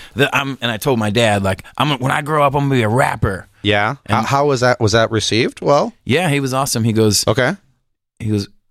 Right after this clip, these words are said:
Speaker 1: "If you wanna be a performer, I suggest that you perform every chance you get."
Speaker 2: Okay.
Speaker 1: Just totally rolled with it. Didn't,
Speaker 2: Yeah.
Speaker 1: didn't even acknowledge the whole rapper thing. Just,
Speaker 2: Right.
Speaker 1: uh,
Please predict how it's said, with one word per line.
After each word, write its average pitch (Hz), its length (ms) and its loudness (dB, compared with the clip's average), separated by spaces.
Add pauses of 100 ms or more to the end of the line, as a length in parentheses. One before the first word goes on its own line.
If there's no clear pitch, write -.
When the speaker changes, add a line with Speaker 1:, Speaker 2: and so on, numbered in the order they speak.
(120)
Speaker 1:
"If 101 200 -2
you 104 120 2
wanna 113 240 2
be 131 180 2
a 156 60 2
performer, 104 640 -2 (1080)
I - 120 -10
suggest 95 500 -2
that 104 160 0
you 98 280 2
perform 120 840 0
every 104 560 -2
chance 95 400 -4
you 101 60 -2
get." - 260 -8 (720)
Speaker 2:
Okay. 107 300 0 (400)
Speaker 1:
Just - 260 -4
totally 117 540 2
rolled 110 360 2
with 95 200 -2
it. 87 120 -6
Didn't, 104 140 2
Speaker 2:
Yeah. 92 220 4
Speaker 1:
didn't 143 200 0
even 127 140 2
acknowledge 110 500 -2
the 104 120 -2
whole 101 260 0
rapper 85 320 -6
thing. 87 340 -8
Just, 98 220 2
Speaker 2:
Right. 85 100 -2
Speaker 1:
uh, 92 240 -8